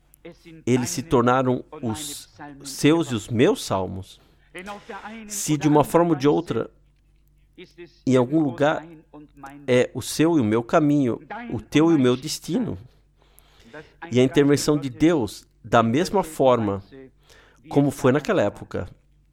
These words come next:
Você, tu me cercas por detrás e por diante, e sobre mim pões a mão. O que quer acontecer, eu me deito,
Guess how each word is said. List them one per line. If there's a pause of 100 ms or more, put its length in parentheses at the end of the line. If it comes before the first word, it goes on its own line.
(800)
Você, (720)
tu
me
cercas
por
detrás (640)
e
por (720)
diante,
e
sobre
mim
pões
a
mão. (3000)
O
que
quer
acontecer,
eu
me
deito,